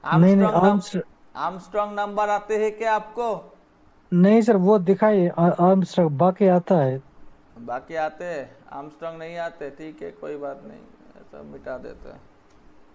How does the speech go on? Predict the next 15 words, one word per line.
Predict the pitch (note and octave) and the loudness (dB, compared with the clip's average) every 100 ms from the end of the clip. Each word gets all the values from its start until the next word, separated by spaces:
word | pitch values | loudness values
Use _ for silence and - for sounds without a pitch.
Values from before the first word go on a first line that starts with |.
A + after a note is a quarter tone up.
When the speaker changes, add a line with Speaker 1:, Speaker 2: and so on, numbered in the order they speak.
| - - _ - - - - - - - - - - - _ - | -14 -14 _ -10 -8 -8 -10 -12 -14 -16 -14 -12 -12 -16 _ -4
Speaker 2:
तो | |
Armstrong | D#3+ E3+ F3+ - A3 G#3+ | -2 -2 -6 -8 -8 -6
किसको | A3 G#3+ A3+ | -12 -6 -6
कहा | A3 G#3+ G#3+ | 0 2 2
जाता | G#3+ G#3 G3+ | 0 -2 -2
है? | G#3 A3 - - _ - - _ _ _ _ _ _ _ _ - _ _ _ _ _ _ _ - _ _ _ _ _ _ | -2 -6 -14 -20 _ -20 -20 _ _ _ _ _ _ _ _ -20 _ _ _ _ _ _ _ -20 _ _ _ _ _ _
Armstrong | C#3 E3 F3 - G#3+ G#3+ G3+ | -8 -6 -8 -6 -4 -4 -8
उसी | G3 A3+ | -10 -6
को | A#3 | -6
कहा | A3 G#3+ G#3 | -2 0 2
जाता | G3+ G3 F#3+ | 0 -2 -2
है | F#3 F#3 G#3 G#3+ | -2 -2 -4 -8
कि | G#3+ F#3+ | -6 -4
हम | G3 F3+ F#3+ G3+ G#3 - | -2 0 -2 -4 -12 -8
अगर | D3+ D#3+ F#3 G3+ | -8 -2 0 0